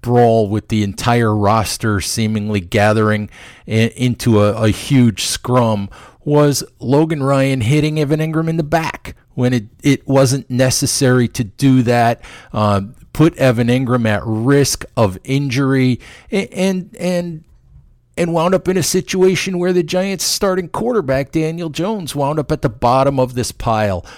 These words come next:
This was something I would not have anticipated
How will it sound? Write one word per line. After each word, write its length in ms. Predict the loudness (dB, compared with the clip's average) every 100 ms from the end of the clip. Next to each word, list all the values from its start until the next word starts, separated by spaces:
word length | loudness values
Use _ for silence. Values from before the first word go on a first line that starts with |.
| -20 -12 0
This 260 | 0 2
was 140 | 0 0
something 440 | 0 0 0 0
I 100 | 2
would 200 | 2 0
not 360 | -2 0 0 0
have 180 | -2
anticipated 1040 | -2 -2 -4 -4 -2 -4 -2 0 0 -2 -6